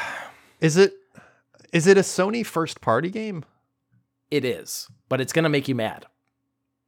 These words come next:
Speaker 2: 'Cause
Speaker 1: It's
Speaker 2: this
Speaker 1: gonna
Speaker 2: is,
Speaker 1: make
Speaker 2: this
Speaker 1: me
Speaker 2: is one of those,
Speaker 1: mad.
Speaker 2: this is one of those things that is kind of cheating.
Speaker 1: Is it,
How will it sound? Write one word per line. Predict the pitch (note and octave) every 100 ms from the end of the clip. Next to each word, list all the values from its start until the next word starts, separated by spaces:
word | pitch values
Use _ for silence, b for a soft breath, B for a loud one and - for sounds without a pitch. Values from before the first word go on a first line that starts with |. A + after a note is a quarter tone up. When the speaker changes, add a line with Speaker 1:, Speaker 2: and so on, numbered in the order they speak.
| _ _
Speaker 2:
'Cause | -
Speaker 1:
It's | A#2
Speaker 2:
this | D3
Speaker 1:
gonna | D#3 B2
Speaker 2:
is, |
Speaker 1:
make | -
Speaker 2:
this | D#3+ G#2+
Speaker 1:
me | D#3
Speaker 2:
is | G2+
one | C#3
of | D3
those, | C3 G2+ F#2
Speaker 1:
mad. | - -
Speaker 2:
this | D#3
is | D#3+
one | F3+ F3
of | D#3+
those | C#3+
things | D3 C3+
that | C3 A#2
is | - B2 A#2
kind | - A#2+ A2+
of | G2
cheating. | G#2+ E2 D2 _ _ _ _ _ _ _ _ _ _
Speaker 1:
Is |
it, | -